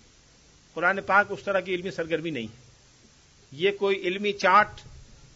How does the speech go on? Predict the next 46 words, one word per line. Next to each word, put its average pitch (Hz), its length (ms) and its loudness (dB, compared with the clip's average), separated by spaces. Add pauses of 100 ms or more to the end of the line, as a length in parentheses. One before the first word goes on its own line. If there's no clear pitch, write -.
(340)
یا 170 220 4
کوئی 180 220 2
علمی 185 220 0
چٹنی 196 340 -2
نہیں 208 260 4
ہے 190 140 2
کہ 190 140 4
آدمی 175 280 4
مزے 170 260 2
کے 180 80 0
لیے 180 160 2
کبھی 170 200 0
کبھی، 170 200 -4
جیسے 165 220 -2
آدمی 160 220 2
ادب 165 220 0
پڑھتا 156 300 -2
ہے، 156 80 0
دیوان 151 260 0
غالب 151 320 2
پڑھتا 151 320 -2
ہے، 147 120 0 (600)
یا 156 160 0
جس 156 200 -6
کا 175 120 2
جو 165 140 0
ذوق 165 280 0
ہوتا 170 180 2
ہے 170 60 4
وہ 165 60 -2
کتابیں 160 300 0
پڑھتا 170 360 -2
ہے، 202 100 -2
یہ 190 240 -4
نعوذ 165 220 -2
باللہ 170 220 -4
اس 156 140 -2
طرح 147 160 -4
کی 143 140 -10
کتاب 123 240 -6
نہیں۔ 92 160 -12 (1300)
اس 190 180 -8
کے 220 120 0
فہم 196 340 0
کے 190 100 -6
تقاضے 160 460 -2